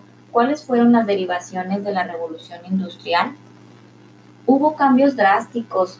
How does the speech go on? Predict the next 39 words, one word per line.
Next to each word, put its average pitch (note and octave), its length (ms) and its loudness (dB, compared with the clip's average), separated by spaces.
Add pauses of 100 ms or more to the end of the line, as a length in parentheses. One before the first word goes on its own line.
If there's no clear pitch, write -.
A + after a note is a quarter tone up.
en G3 200 -6
los F3+ 180 -4
modos F3+ 300 -10
de F3+ 100 -6
vida. G3 320 -6 (840)
El G#3+ 120 4
abandono G#3 500 4
del A#3 180 2
campo F#3+ 440 -2
fue G3+ 140 -2
la G3+ 160 0
causa F#3+ 600 -4 (260)
de A3+ 180 -2
que A#3 100 0
ahora A3 220 0
las C4+ 220 0
ciudades G3 360 -8
fueran G#3+ 340 -6
consideradas F#3 920 -4
el F#3 200 -12
centro G3+ 480 -4
de G#3+ 120 -2
la F3+ 160 -6
vida E3+ 240 -4
de F#3+ 100 -2
la E3 140 -4
población. D#3 580 -10 (2000)
La A3 160 4
industrialización G#3+ 1000 4
mejoró A#3 580 0
en G#3 220 -8
parte G3+ 560 -2 (160)
las G#3 240 -2
condiciones F#3+ 720 -8
de G#3+ 120 -2
vida F3 300 -4
de F3 60 -8
la F#3 160 -6
gente B3 480 0